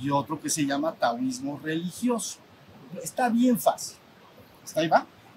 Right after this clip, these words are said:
Taoísmo filosófico, taoísmo religioso. El taoísmo filosófico busca lograr el despertar de la conciencia espiritual en el ser humano y conducirlo a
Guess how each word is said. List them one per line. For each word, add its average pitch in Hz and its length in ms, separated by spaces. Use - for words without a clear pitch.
Taoísmo 190 460
filosófico, 208 800
taoísmo 156 600
religioso. 120 640
El 147 220
taoísmo 151 680
filosófico 151 1000
busca 175 360
lograr 160 260
el 151 140
despertar 135 600
de 151 120
la 135 120
conciencia 147 640
espiritual 135 680
en 131 100
el 120 100
ser 135 200
humano 165 420
y 165 100
conducirlo 147 1080
a 143 380